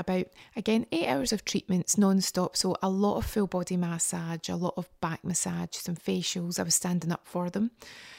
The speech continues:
Um, at the end of the night, started to get the lower back pain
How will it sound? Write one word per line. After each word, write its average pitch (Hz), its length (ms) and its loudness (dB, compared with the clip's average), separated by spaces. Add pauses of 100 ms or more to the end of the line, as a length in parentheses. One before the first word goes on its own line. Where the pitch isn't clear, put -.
(300)
Um, 185 260 0
at - 200 -4
the 208 180 4
end 202 180 4
of 202 100 -2
the 214 100 2
night, 185 380 2
started - 500 -2
to - 80 -4
get - 180 -2
the 196 80 0
lower 208 380 4
back 226 420 -4
pain 285 360 -2